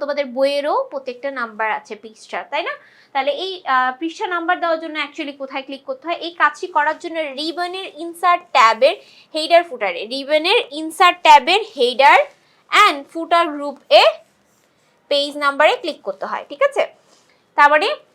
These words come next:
ইনসার্ট ট্যাবের ভিতরে পৃষ্ঠা নাম্বার পাওয়া যায় header and footer group-এ। And header আর ফুটারের কাজ কি? হেডারে ক্লিক করলে পৃষ্ঠার উপরের দিকে নাম্বারটা থাকবে, ফুটারে ক্লিক করলে পৃষ্ঠার নিচের দিকে নাম্বারটা আসবে। তাহলে আমরা নির্দিষ্টভাবে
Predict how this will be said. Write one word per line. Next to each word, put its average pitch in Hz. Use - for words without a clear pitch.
ইনসার্ট 349
ট্যাবের 359
ভিতরে 381
পৃষ্ঠা 349
নাম্বার 349
পাওয়া 349
যায় 320
header 320
and 359
footer 294
group-এ। 214
And 302
header 320
আর 403
ফুটারের 392
কাজ 370
কি? 440
হেডারে 302
ক্লিক 403
করলে 381
পৃষ্ঠার 330
উপরের 302
দিকে 330
নাম্বারটা 349
থাকবে, 330
ফুটারে 392
ক্লিক 330
করলে 269
পৃষ্ঠার 294
নিচের 349
দিকে 277
নাম্বারটা 233
আসবে। -
তাহলে 247
আমরা 294
নির্দিষ্টভাবে 320